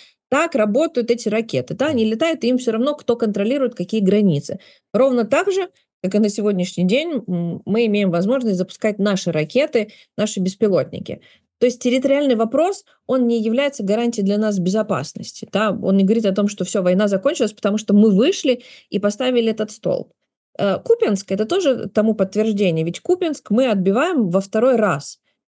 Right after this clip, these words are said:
Первый раз это происходило в двадцать втором году во время потрясающей спецоперации по деоккупации наших территорий. Ну и что, мы вернули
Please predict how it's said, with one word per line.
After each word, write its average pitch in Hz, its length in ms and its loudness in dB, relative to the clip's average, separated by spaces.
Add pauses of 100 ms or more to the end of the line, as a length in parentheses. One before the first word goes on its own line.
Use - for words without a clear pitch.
Первый 262 220 4
раз 208 160 -2
это 208 120 -10
происходило 190 560 0
в 175 60 0
двадцать 247 280 0
втором 294 260 0
году 247 280 0
во 226 100 2
время 214 240 0
потрясающей 208 800 -2 (260)
спецоперации 208 800 0
по 190 160 -2
деоккупации 196 640 0
наших 175 260 -4
территорий. 180 600 -4 (240)
Ну 302 100 0
и 320 40 0
что, 311 180 -2
мы 285 120 0
вернули 311 640 2